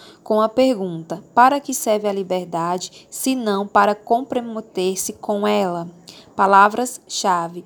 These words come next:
liberdade, compromisso, má-fé, engajamento. A trilogia Os Caminhos à Liberdade é uma trajetória humana existencial composta pelas obras A Idade da Razão,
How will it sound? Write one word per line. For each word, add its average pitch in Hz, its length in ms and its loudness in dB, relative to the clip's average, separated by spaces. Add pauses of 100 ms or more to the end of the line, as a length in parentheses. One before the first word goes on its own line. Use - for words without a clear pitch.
(340)
liberdade, 196 720 2
compromisso, 208 800 -6
má-fé, 208 480 -2
engajamento. 208 800 -2 (1400)
A 233 120 2
trilogia 277 520 2
Os 233 120 -6
Caminhos 196 400 -4
à 185 80 2
Liberdade 185 720 0
é 208 60 0
uma 208 100 -2
trajetória 202 580 -2
humana 196 300 -2
existencial 196 580 -6
composta 202 540 -6
pelas 202 400 -2
obras 170 420 -6 (300)
A 190 100 -2
Idade 190 360 2
da 185 100 0
Razão, 175 640 -4